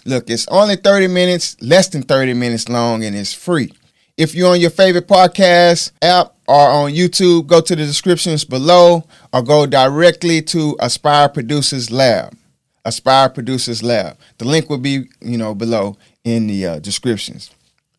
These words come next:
Okay, let's jump into the three untold truths new music producers will need to know about when getting started in music production. Number one, you don't need to know how to work every piece of equipment in the beginning.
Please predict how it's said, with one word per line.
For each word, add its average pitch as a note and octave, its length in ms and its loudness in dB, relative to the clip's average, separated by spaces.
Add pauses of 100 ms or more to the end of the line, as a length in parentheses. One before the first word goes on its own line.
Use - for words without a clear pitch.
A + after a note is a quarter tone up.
(200)
Okay, G#3+ 240 2
let's G#3 220 0
jump A3+ 200 2
into G#3 220 -4
the F3+ 120 -2
three G3 300 -4
untold F#3 520 2
truths E3 400 -2 (240)
new G3 160 0
music F#3+ 320 0
producers E3+ 520 -2
will D3 120 -6
need D#3+ 220 -2
to E3 60 -6
know D3+ 200 -2
about B2+ 340 2
when A#2 200 -4
getting D#3+ 380 0
started C3 720 2 (320)
in A#2+ 180 -4
music C#3 380 -2
production. A2+ 720 -4 (520)
Number G#3+ 220 2
one, E3 320 0 (400)
you B2+ 120 -20
don't G3 280 4
need F#3+ 240 0
to F#3 100 -4
know D#3 360 0
how C3 240 -2
to B2+ 160 -8
work C3 420 0 (220)
every F3 440 4
piece D#3+ 500 -2
of B2 140 0
equipment A#2+ 640 -2 (300)
in C#3+ 160 -2
the D3 60 0
beginning. A#2+ 600 -4